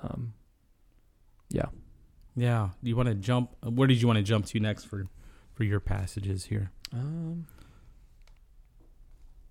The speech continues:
Speaker 1: let's jump to Second Corinthians ten,
Speaker 2: Yeah,
Speaker 1: verse
Speaker 2: go for
Speaker 1: five,
Speaker 2: it. Yeah.
Speaker 1: and then we can jump to Colossians after that.
Speaker 2: Yeah, and I may throw something else in.
Speaker 1: That's great.
Speaker 2: Yeah, we'll see what happens.
Speaker 1: Just
Speaker 2: Go
Speaker 1: don't
Speaker 2: for it.
Speaker 1: cheat like you have. I'm kidding.
Speaker 2: <laughs>
Speaker 1: All right.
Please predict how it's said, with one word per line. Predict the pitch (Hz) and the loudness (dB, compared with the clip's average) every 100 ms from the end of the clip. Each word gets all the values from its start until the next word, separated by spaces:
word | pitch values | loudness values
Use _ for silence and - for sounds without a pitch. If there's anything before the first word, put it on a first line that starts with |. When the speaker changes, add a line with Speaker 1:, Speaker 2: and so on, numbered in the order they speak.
| - - - - | -20 -20 -20 -6
Speaker 1:
let's | 131 - | -6 -2
jump | 160 143 | -4 -2
to | 123 | -2
Second | 123 110 | -2 -2
Corinthians | 107 110 104 - | -6 -6 -8 -10
ten, | 117 120 | -12 -4
Speaker 2:
Yeah, | 170 | 0
Speaker 1:
verse | 120 | 4
Speaker 2:
go | 110 | 2
for | - | 2
Speaker 1:
five, | 98 101 | -2 -2
Speaker 2:
it. | - - - | -6 -18 -8
Yeah. | 120 | -6
Speaker 1:
and | 113 | -4
then | 113 | -6
we | 110 | -6
can | 110 | -6
jump | 110 95 | -8 -8
to | - 120 120 | -10 -10 -10
Colossians | - 113 107 135 117 | -6 -4 -4 -6 -6
after | 117 - | -6 -8
that. | 123 127 - - - - | -8 -8 -10 -18 -10 0
Speaker 2:
Yeah, | 113 | 2
and | 104 | 4
I | |
may | 101 104 | 2 0
throw | - 101 | 0 -2
something | - 110 107 | 0 -2 -2
else | 95 - | -4 -4
in. | 98 92 - - - - - - - - | -6 -6 -12 -18 -20 -20 -20 -20 -20 -14
Speaker 1:
That's | 120 | -14
great. | - 95 101 - | -12 -12 -12 -4
Speaker 2:
Yeah, | 147 151 | 0 0
we'll | 98 | 0
see | - 110 | 0 0
what | 113 | 2
happens. | 123 95 87 | 0 -2 -4
Speaker 1:
Just | - | 0
Speaker 2:
Go | |
Speaker 1:
don't | 123 139 | 2 2
Speaker 2:
for | |
it. | 95 | 2
Speaker 1:
cheat | 156 139 - | 2 2 0
like | 117 117 | -4 0
you | 123 | 2
have. | 127 127 | 2 0
I'm | 123 117 | -4 -2
kidding. | - 110 - - - 170 | -2 -4 -4 -8 -4 -4
Speaker 2:
<laughs> | - - - - - - 185 - - - - - - - | -4 -10 -20 -20 -16 -14 -14 -16 -20 -20 -20 -20 -16 2
Speaker 1:
All | 143 143 | 6 8
right. | 131 123 | 6 2